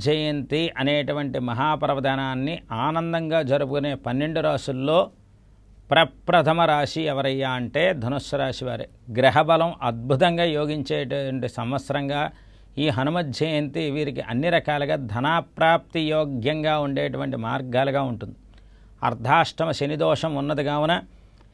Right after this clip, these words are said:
ఈ యొక్క ఆంజనేయ స్వామి వారికి చక్కగా నువ్వులు ఉండాలని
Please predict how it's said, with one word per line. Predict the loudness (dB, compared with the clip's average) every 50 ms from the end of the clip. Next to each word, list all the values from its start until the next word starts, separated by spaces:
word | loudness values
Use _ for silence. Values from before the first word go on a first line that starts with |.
| _ _ _ _ _
ఈ | 0 4 4
యొక్క | 4 2 2 2 2
ఆంజనేయ | 2 4 2 2 2 0 0 -2 -2 0 0 -2
స్వామి | -2 -4 -8 -6 -4 -2 -2 0 -2 0 0
వారికి | 2 2 2 0 0 -2 -2 0 0 0 -2 -4 -6 -10 -20 _ _ _ _ -20 _ -20 _ -4
చక్కగా | -4 -4 -2 -2 -4 0 0 2
నువ్వులు | 2 2 0 0 -2 2 4 4 6 6
ఉండాలని | 4 4 2 0 0 -2 -6 -8 -12